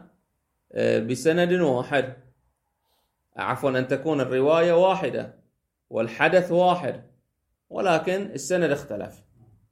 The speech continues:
تمام؟ فإذا على رأي المصنف الرواية الأولى ضعيفة بالسكون والنوفلي.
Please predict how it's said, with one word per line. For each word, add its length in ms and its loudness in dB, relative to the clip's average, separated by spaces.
تمام؟ 480 -4
فإذا 240 2
على 200 4
رأي 220 4
المصنف 720 -2
الرواية 340 2
الأولى 600 0
ضعيفة 340 -4
بالسكون 520 -6
والنوفلي. 640 -8